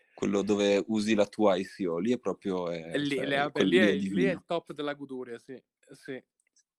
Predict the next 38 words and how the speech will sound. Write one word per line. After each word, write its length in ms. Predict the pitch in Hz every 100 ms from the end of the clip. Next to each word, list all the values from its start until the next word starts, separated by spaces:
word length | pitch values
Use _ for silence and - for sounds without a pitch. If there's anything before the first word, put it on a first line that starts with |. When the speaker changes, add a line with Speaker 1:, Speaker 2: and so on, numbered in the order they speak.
| _ _ - _
Speaker 1:
Sì. 200 | - 208
Speaker 2:
Sono 260 | 180 180 180
forme 340 | 220 240 226
molto 320 | 185 190 190
sofisticate 640 | 190 - 175 202 208 - 170
di 100 | 160
riciclaggio, 680 | 160 170 151 127 123 120 131
<laughs> 180 | -
si 160 | 226 214 -
direbbe 560 | 185 170 208 156 156
in 180 | 147 156
italiano, 760 | 165 165 165 170 190 180 147 - -
Speaker 1:
Ma, 260 | 190 -
Speaker 2:
in 180 | 226 165 165
Speaker 1:
cioè, 200 | - -
Speaker 2:
italiano 300 | 185 226 196
Speaker 1:
da 160 | 135 151
un 80 |
certo 340 | 156 185 175 170
punto 320 | 170 170 170
di 120 | 156
Speaker 2:
comprensibile. 20 |
Speaker 1:
vista 360 | 165 190 - 113
stanno 460 | - 131 127 127 117
eseguendo 840 | 120 120 127 123 123 104 101 95
alla 240 | 110 110 117
lettera 520 | 117 120 - 135 135
lo 120 | 104
smart 300 | 92 95 87
contract, 640 | - 85 87 87 - _ _
cioè 180 | -
non, 220 | 87 101 101
non 180 | 110
è, 220 | 120 113 104
non 180 | 110
è 60 | 135
un 120 | 101
bug, 460 | 92 80 80 92